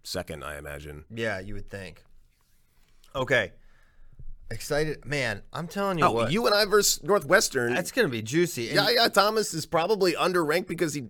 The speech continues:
Speaker 1: sat, he got injuries and he didn't wrestle a ton, but he's got talent, junior world team member.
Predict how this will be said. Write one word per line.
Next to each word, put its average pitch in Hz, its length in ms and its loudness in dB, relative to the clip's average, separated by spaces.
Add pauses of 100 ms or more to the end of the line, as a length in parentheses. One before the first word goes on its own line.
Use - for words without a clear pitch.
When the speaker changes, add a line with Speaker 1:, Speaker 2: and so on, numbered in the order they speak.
Speaker 1:
sat, - 320 0
he 131 80 -6
got 131 140 0
injuries 180 440 -2
and 131 100 -2
he 123 40 -4
didn't 147 200 -2
wrestle 151 280 0
a 156 60 0
ton, 175 240 0
but - 280 -10
he's 113 60 -4
got - 160 4
talent, 170 360 0
junior 160 200 -2
world 151 300 -2
team 185 180 -4
member. 143 360 0